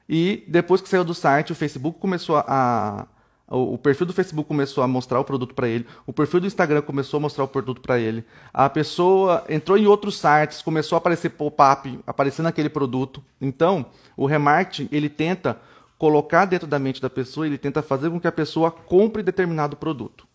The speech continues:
Eu entrei na loja da Americanas e vi uma,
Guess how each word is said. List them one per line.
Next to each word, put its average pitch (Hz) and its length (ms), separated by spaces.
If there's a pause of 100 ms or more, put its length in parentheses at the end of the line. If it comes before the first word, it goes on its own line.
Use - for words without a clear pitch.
(420)
Eu 151 160
entrei 170 240
na 196 120
loja 143 200
da 139 60
Americanas 151 720
e 196 100
vi 147 320 (1000)
uma, 131 960